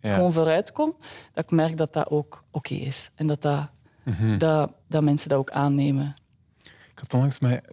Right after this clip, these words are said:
Speaker 1: een regisseur een
Speaker 2: Mhm.
Speaker 1: gesprek over, eh, het woordje manipuleren.
Speaker 2: Mhm.
Speaker 1: Ehm, ik denk dat hij me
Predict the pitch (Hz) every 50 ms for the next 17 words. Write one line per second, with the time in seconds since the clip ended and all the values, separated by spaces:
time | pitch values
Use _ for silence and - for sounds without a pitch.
0 | 117 117 - - 113 101 98 104 98 101 98 - - 120 117 127 147 113 - -
1 | 147 151 156 165 120 120 - - 127 120 113 110 101 104 98 101 98 98 101 -
2 | - - 113 101 104 - - 110 104 98 - - - - 65 - 113 104 101 104
3 | 104 101 - - 107 92 92 98 110 117 127 135 143 156 160 - 165 165 151 143
4 | 147 151 170 180 - _ _ _ _ _ _ _ _ _ _ _ 139 117 110 110
5 | 113 113 - - - - 190 - _ _ _ _ _ _ _ _ _ _ _ _
6 | _ _ _ _ _ _ _ _ - _ _ _ _ _ _ - - - 113 104
7 | 113 107 104 107 - - 110 107 104 104 107 -